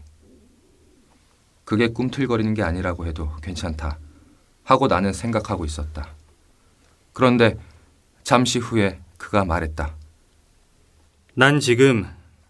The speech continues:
Speaker 2: 생각해봤는데 김영의 그 오르내림도 역시 꿈틀거림의 일종이라는 결론을 얻었습니다.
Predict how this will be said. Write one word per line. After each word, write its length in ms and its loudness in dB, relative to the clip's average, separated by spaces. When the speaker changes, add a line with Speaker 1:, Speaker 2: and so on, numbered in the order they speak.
Speaker 2:
생각해봤는데 1000 2
김영의 400 8
그 420 6
오르내림도 760 6
역시 560 4
꿈틀거림의 640 6
일종이라는 640 4
결론을 420 4
얻었습니다. 640 -2